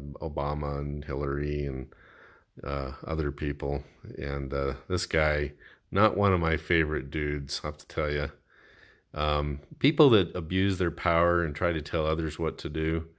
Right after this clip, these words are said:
that does not sit well with me. And so,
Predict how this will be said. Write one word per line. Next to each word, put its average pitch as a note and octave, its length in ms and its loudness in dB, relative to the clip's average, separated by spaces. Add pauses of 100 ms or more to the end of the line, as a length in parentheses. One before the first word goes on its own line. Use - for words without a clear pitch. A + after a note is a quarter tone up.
(500)
that A#2 200 4
does F2 160 2
not E2+ 260 2
sit - 300 0
well D2 240 0
with C#2+ 240 -6
me. D2 320 -4 (880)
And D#2+ 240 -2
so, D#2+ 520 4